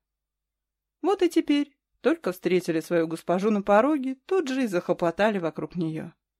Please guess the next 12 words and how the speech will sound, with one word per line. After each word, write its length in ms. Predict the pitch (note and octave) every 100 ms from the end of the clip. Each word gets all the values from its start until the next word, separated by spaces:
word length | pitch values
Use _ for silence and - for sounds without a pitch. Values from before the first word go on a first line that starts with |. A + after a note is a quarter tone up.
| _ _ _ _
Без 200 | G#3 A#3
лишних 360 | E4+ F#4 F3 E3
слов 300 | A#3 A3+ G3+
одна 220 | G3 D4+
из 120 | A3+
них 180 | E3+ E3
кинулась 400 | - F#3 F3+ E3
готовить 400 | E3 E3 D#3+ D#3
ванну 360 | E3 B3 C#4+ B3+
с 100 | C#4
ароматными 560 | C4 B3+ B3 B3+ A3+
солями, 640 | A3+ A3+ A3 A3 G#3 G#3